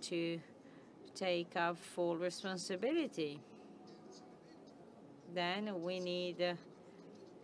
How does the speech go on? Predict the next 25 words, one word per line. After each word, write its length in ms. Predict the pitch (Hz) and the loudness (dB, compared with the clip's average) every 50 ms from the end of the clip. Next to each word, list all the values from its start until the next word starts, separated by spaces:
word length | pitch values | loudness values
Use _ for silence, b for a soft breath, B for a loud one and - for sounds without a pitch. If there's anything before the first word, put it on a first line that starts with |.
| - - | -4 -2
a 60 | 170 | 0
strong 500 | 170 - - - - 190 185 185 185 185 | 0 0 -2 0 4 4 6 6 4 0
mobilization. 1300 | 185 185 180 175 175 180 175 170 165 170 185 196 202 214 208 190 - - - 156 151 160 170 180 175 170 151 156 180 202 202 - - - - - - - - - - - - - - - - - - - - - - - - - - - - - - - - - - - - | -2 -2 -2 0 0 2 2 0 2 0 2 2 2 2 2 0 0 -2 -2 -2 -2 0 0 0 0 -2 -4 -6 -10 -10 -8 -10 -10 -10 -12 -16 -16 -18 -16 -16 -16 -16 -16 -16 -16 -16 -16 -16 -16 -16 -14 -14 -14 -14 -14 -16 -16 -14 -14 -14 -14 -14 -14 -14 -14 -12 -6
We 320 | - 180 185 214 226 233 - - | -4 0 2 4 4 4 4 6
are 220 | - 180 185 185 | 8 8 8 8
faced, 580 | 175 - - 175 170 170 175 175 170 - - 190 | 4 2 2 4 6 6 6 4 2 0 0 2
uh, 180 | 180 175 147 | 2 2 2
with 340 | - 156 160 165 170 160 160 | 0 2 2 2 2 2 2
a 80 | 151 156 | 0 2
historic 760 | 160 160 165 156 - - - 180 160 156 156 156 - - - | 2 2 0 0 -2 -2 -2 -2 0 0 -2 -4 -6 -8 -6
moment. 680 | 175 165 156 147 147 143 147 139 139 147 - - - - 160 - - 165 | -4 -4 -2 -4 -4 -4 -4 -4 -4 -4 -6 -8 -10 -10 -10 -8 -6 2
We 180 | 180 202 214 | 4 4 6
need 260 | 220 214 208 202 196 - - | 6 6 4 4 2 2 -2
to 160 | - - 170 | -2 -2 -2
take 340 | 160 - 180 175 165 - - | 4 6 6 6 6 6 4
action. 380 | 151 135 - - - 175 170 | 4 4 4 0 -2 -2 0
We 80 | 175 185 | 0 2
need 200 | 190 190 190 190 | 2 0 0 0
to 100 | - 185 | -2 -4
do 140 | 175 170 175 | 0 0 0
something. 500 | 165 - - 151 135 135 - - 151 156 | 0 0 0 -2 -2 -2 -4 -6 -4 -2
It's 180 | 165 165 165 - | -2 -2 -2 2
very 300 | - 196 196 190 185 175 | 6 8 8 8 8 6
hard. 400 | 170 - 147 135 127 110 - 160 - - - - - - - - - - - - - - - - - - - - - - - - - - - - - B B B B B B B B B B - - 170 | 4 2 4 4 4 2 2 -4 -8 -6 -6 -6 -6 -6 -12 -12 -12 -14 -14 -16 -16 -16 -16 -16 -16 -16 -16 -16 -16 -16 -16 -16 -16 -16 -16 -16 -14 B B B B B B B B B B -12 -2 6
But 420 | 165 180 180 180 - - - - | 6 6 6 6 2 -4 -6 -6